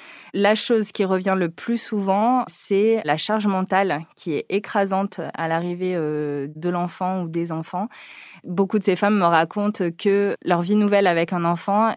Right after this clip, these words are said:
est une succession de contraintes, de devoirs, d'obligations à assurer. Par exemple, pour Stéphanie, dont on vient d'entendre le témoignage,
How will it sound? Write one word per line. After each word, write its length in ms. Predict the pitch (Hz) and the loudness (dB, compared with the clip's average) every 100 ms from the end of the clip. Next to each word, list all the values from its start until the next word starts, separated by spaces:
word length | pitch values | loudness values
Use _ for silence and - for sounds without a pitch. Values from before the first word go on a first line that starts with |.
| _ | _
est 240 | - 185 - | -4 -4 0
une 140 | 185 | -2
succession 480 | 185 196 - 190 202 | -2 -8 -8 -4 -4
de 60 | 196 | -2
contraintes, 560 | 196 196 - 196 202 - | -2 -2 -2 -2 -2 -8
de 180 | 185 185 | -2 0
devoirs, 560 | 185 185 185 190 190 | 0 0 2 2 2
d'obligations 640 | 185 180 185 175 180 - 202 | -2 -2 -2 0 -2 -2 0
à 60 | |
assurer. 540 | 170 165 - 180 180 240 - - - | 0 -2 -6 -4 -2 -4 -6 -20 -6
Par 160 | - 226 | 0 4
exemple, 400 | 226 233 277 240 | 6 6 6 4
pour 180 | 196 196 | 2 0
Stéphanie, 480 | - 226 226 226 254 | 2 2 4 4 4
dont 160 | 185 185 | 2 2
on 80 | 180 | 0
vient 140 | 180 | 2
d'entendre 440 | 190 208 233 202 | 2 2 2 4
le 140 | 185 175 | 4 2
témoignage, 580 | 196 190 185 220 262 | 2 2 4 4 2